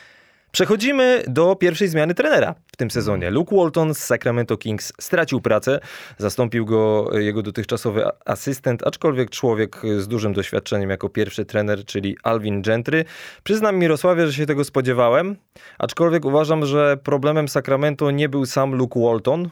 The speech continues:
Moim zdaniem tam problemem są wszyscy.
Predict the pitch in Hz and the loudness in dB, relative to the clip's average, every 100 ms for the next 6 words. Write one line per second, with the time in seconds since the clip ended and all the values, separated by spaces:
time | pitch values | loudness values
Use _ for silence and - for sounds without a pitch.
0 | - 113 135 113 131 135 120 117 - 107 | -4 0 0 0 0 0 0 -2 -2 0
1 | 120 117 107 123 101 - - 107 - - | 0 -2 -4 -6 -6 -6 -4 -4 -4 -12
2 | - | -20